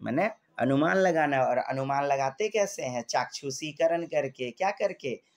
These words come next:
अवलोकन करके, दृश्यावलोकन, मनस दर्शन, मानसिक चित्रण, विजुअलाइजेशन, ऑब्जर्वेशन,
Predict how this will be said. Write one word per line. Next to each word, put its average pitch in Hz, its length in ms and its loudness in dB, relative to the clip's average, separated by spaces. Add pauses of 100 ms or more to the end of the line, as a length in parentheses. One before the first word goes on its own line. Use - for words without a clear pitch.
(140)
अवलोकन 143 600 0
करके, 139 480 -4
दृश्यावलोकन, 143 1000 -2
मनस 143 500 -2
दर्शन, 131 440 -2
मानसिक 139 500 -6
चित्रण, 131 520 -4
विजुअलाइजेशन, 135 1000 0
ऑब्जर्वेशन, 135 960 -2